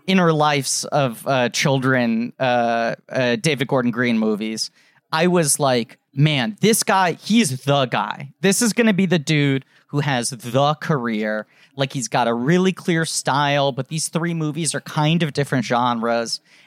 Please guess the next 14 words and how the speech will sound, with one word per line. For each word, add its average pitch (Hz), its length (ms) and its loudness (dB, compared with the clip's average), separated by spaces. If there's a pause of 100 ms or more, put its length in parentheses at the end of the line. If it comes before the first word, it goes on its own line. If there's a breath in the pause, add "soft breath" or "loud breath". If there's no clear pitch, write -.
And 165 240 2
then 208 200 4
he 240 120 2
becomes 175 460 0
somewhat 156 560 0
anonymous. 156 760 2 (280 soft breath)
And 175 120 2
there's 190 260 2
even 247 320 2
the 240 80 2
weird 170 320 0
thing 143 240 -2
of, 123 140 -2
like, 120 440 -2